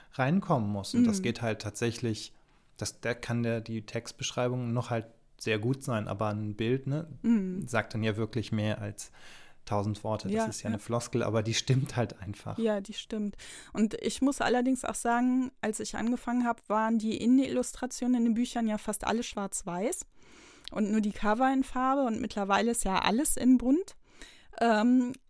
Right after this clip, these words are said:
Speaker 2: ich find das so ein bisschen schade, weil ich fand, dass die Schwarz-Weiß-Bilder oft noch viel mehr Raum für die eigene Fantasie gelassen haben. Und, ähm, ich finde auch, dass es so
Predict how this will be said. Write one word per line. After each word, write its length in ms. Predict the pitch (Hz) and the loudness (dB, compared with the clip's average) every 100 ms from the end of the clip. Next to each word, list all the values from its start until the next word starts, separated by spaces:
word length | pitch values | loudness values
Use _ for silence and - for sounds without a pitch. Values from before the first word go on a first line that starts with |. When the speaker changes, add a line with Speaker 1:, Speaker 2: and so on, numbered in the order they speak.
| _ - | _ -4
Speaker 2:
ich 180 | 226 | -2
find 200 | - 269 | 2 2
das 140 | 262 - | 2 0
so 60 | 240 | 2
ein 80 | |
bisschen 300 | 240 - 226 | 2 0 -2
schade, 580 | 220 220 220 226 202 185 - | 0 2 4 2 0 -4 -6
weil 320 | 190 185 196 | -4 -4 -4
ich 220 | - - - | -8 -10 -6
fand, 280 | 202 214 214 | -2 -2 -2
dass 140 | 208 | -4
die 100 | - | -6
Schwarz-Weiß-Bilder 1000 | - 202 208 - 196 208 - 226 226 208 | -4 -2 -4 -4 -2 -2 -2 0 2 0
oft 160 | - 214 | -2 -6
noch 120 | 202 | -4
viel 220 | - 226 | 0 2
mehr 300 | 226 214 214 | 4 2 2
Raum 400 | 202 214 220 214 - - - - | 4 4 4 0 -4 -20 -20 -12
für 260 | - 220 | 0 0
die 220 | 202 208 190 | 2 4 6
eigene 280 | 190 214 | 6 4
Fantasie 560 | 208 214 214 202 190 226 | 0 -2 -2 -4 -2 -2
gelassen 560 | 202 196 185 - 185 185 | 0 -2 -4 -4 -6 -6
haben. 400 | 180 190 233 226 - _ - - | -4 0 -2 -2 -14 _ -20 -4
Und, 440 | 208 202 196 - - | 0 2 0 0 -2
ähm, 400 | 190 185 180 190 - - - - | 0 0 -2 -4 -8 -20 -20 -14
ich 60 | - | 2
finde 280 | 208 202 | 6 8
auch, 100 | 180 | 8
dass 180 | - 190 | 4 -2
es 100 | 170 | -2
so 160 | 202 | 0